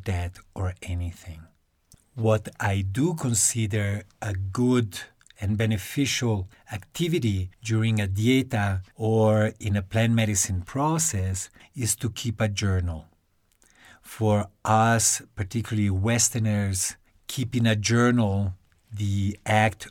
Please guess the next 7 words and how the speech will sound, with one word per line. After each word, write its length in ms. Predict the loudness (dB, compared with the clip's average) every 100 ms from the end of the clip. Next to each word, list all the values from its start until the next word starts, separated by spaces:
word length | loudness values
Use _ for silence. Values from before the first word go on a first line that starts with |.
| -4
of 440 | 0 0 -2 -4
writing, 600 | 0 2 2 0 -2 -4 -6 -16 -20 -10
is 240 | 0 0 2
a 100 | 2
wonderful 680 | 2 4 4 0 -2 -2
way 600 | 0 0 2 4 2 0 -4 -10
to 600 | -4 0 0 0 0 -2